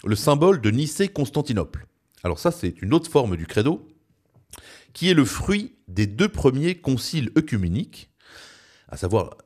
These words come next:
réunion de tous les évêques du monde, euh, qui, qui ont eu lieu depuis. Alors, la première réunion, euh, c'est la réunion des apôtres en l'an cinquante à, à Jérusalem, donc après la mort du Christ, euh,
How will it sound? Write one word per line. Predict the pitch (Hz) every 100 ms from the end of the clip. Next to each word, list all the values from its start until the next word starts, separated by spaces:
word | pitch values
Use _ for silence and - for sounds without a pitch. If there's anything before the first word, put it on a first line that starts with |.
| _ -
réunion | - 101 101 117 104
de |
tous | 82 160
les | 143 90
évêques | 95 90
du | 76
monde, | 104 185 160 71 - _ _ _ - 71
euh, | 62
qui, | 71 - 82
qui | 78 85
ont | 82
eu |
lieu | 82 139
depuis. | 131 76 - 113 85
Alors, | 67
la | 78
première | - 120 113
réunion, | 98 95 127 120 - - -
euh, | 78
c'est | -
la | 76
réunion | 78 87 101
des | 76
apôtres | 87 - 160 -
en | 80
l'an | 85
cinquante | 110 110 139 127
à, | 76
à | 71
Jérusalem, | 80 85 85 92 156 101 73 - - -
donc | - -
après | - 104
la | 78
mort | 78
du | 76
Christ, | - 151 -
euh, | 69